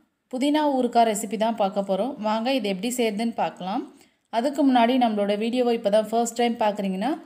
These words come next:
ப்ளீஸ் சப்ஸ்கிரைப் பண்ணிக்கோங்க. பக்கத்துல இருக்க பெல் ஐக்கனை கிளிக் பண்ணிக்கோங்க. இதுக்கு இப்போ ஒரு கடாயில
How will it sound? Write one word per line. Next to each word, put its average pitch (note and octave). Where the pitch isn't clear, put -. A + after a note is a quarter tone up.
ப்ளீஸ் D#4
சப்ஸ்கிரைப் A#3
பண்ணிக்கோங்க. G#3
பக்கத்துல A3
இருக்க G#3+
பெல் G3+
ஐக்கனை G#3
கிளிக் G3
பண்ணிக்கோங்க. F#3+
இதுக்கு A3
இப்போ A3
ஒரு G#3
கடாயில A3